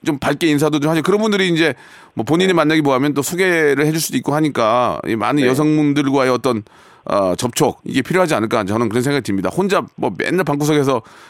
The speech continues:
Speaker 1: 남자들하고 얘기하면 뭐 하겠습니까? 그죠?
Speaker 2: <laughs> 네, 맞습니다.
Speaker 1: 많이 웃네. 예, 그러니까 이제 많은 여성들과의 어떤 관계, 어,
Speaker 2: 네.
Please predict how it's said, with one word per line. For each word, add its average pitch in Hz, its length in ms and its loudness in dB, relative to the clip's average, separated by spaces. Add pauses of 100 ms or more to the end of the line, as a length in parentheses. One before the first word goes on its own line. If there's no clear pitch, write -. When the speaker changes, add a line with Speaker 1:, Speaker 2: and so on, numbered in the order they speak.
(120)
Speaker 1:
남자들하고 131 500 0
얘기하면 117 260 2
뭐 117 120 2
하겠습니까? 123 380 0
그죠? 123 380 0 (400)
Speaker 2:
<laughs> - 60 -18
네, 185 480 -2
맞습니다. 110 120 2
Speaker 1:
많이 135 220 2
웃네. 135 460 2
예, 123 60 -2
그러니까 160 260 -2
이제 147 80 0
많은 156 260 2
여성들과의 156 720 2
어떤 139 340 -2 (120)
관계, 143 460 0 (340)
어, 92 400 0
Speaker 2:
네. 104 60 -4